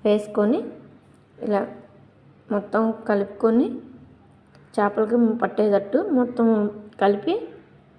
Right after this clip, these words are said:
పక్కకు పెట్టుకున్నానండి. ఒక పది నిమిషాలు వాటిని పక్కకు పెట్టుకొని ఒక కళాయి పెట్టు-, ఒక బాణీ పెట్టుకున్నానండి. బాణీ పెట్టుకొని దాంట్లో టూ టేబుల్ స్పూన్, త్రీ టేబుల్ స్పూన్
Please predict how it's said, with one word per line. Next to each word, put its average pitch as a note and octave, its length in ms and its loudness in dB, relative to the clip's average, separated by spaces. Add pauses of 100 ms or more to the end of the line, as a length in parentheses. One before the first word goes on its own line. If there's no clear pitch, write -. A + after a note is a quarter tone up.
(400)
పక్కకు G#3+ 320 2
పెట్టుకున్నానండి. G3 680 0 (1400)
ఒక - 60 4 (200)
పది G#3+ 220 12
నిమిషాలు A#3 360 10
వాటిని G#3+ 340 8
పక్కకు A3+ 340 6
పెట్టుకొని A#3 420 6 (2750)
ఒక - 180 -14 (140)
కళాయి G#3+ 340 6
పెట్టు-, A#3 340 4
ఒక G3+ 260 6
బాణీ G#3+ 300 6
పెట్టుకున్నానండి. G3 760 2 (360)
బాణీ A3 320 2
పెట్టుకొని A#3+ 420 0 (680)
దాంట్లో F4 480 -2 (100)
టూ C#4+ 80 4 (120)
టేబుల్ A#3+ 340 8
స్పూన్, D4 340 2 (100)
త్రీ A#3 220 10
టేబుల్ A3+ 300 8
స్పూన్ B3 220 2